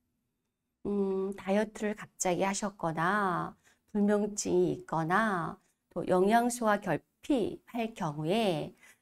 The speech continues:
면역이 떨어지면서 생기는 사례예요. 면역이 갑자기 떨어지면 바이러스가 활성화가 될 수 있기 때문이죠. 바이러스가 활성화되면서, 어, 이렇게 여러 가지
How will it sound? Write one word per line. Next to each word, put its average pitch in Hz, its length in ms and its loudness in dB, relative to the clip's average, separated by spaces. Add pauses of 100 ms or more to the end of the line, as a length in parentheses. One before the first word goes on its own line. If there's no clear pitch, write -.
면역이 180 540 4
떨어지면서 165 1200 2
생기는 208 480 -2
사례예요. 139 720 -10 (340)
면역이 180 420 4
갑자기 165 460 -6
떨어지면 247 840 2 (280)
바이러스가 160 880 -4
활성화가 226 840 0
될 160 160 -4
수 - 220 -8
있기 - 200 -18
때문이죠. 151 760 -6 (400)
바이러스가 247 520 4
활성화되면서, 254 1200 2 (380)
어, 147 240 -2
이렇게 156 420 -6 (140)
여러 180 220 4
가지 190 720 2